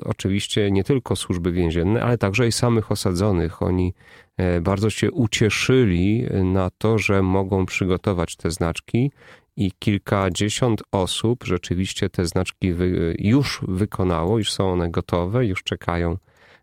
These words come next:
e, na, na, na, na pielgrzymkę. E, poza tym, że, że one zostały wykonane, czyli że została wykonana konkretna praca związana z, z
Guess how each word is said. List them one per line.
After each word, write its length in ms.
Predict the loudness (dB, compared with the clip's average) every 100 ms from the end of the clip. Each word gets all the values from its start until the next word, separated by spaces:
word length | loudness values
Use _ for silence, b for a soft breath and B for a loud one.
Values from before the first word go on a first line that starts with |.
| -6
e, 280 | -2 0 0
na, 240 | 0 0
na, 200 | 0 0
na, 520 | -2 -2 -2 -2 -2 -4 -4
na 200 | -4 -2
pielgrzymkę. 760 | -2 -2 -2 -2 0 0 -2 -4 B B B B -8 -2
E, 540 | 0 0 0 0 -2 -6 _ -14 0
poza 340 | 2 4 0
tym, 260 | 2 2 4
że, 240 | 2 2
że 80 | 2
one 140 | 2
zostały 340 | 2 0 2 2
wykonane, 440 | 2 2 2 0
czyli 220 | 2 0
że 80 | 0
została 280 | -2 0 0
wykonana 380 | 0 0 0 0
konkretna 480 | -2 -2 0 0
praca 600 | 0 2 2 0 -2 -2
związana 600 | 0 0 0 2 0 0
z, 120 | -2 -4
z 580 | -2 -2 -2 0 0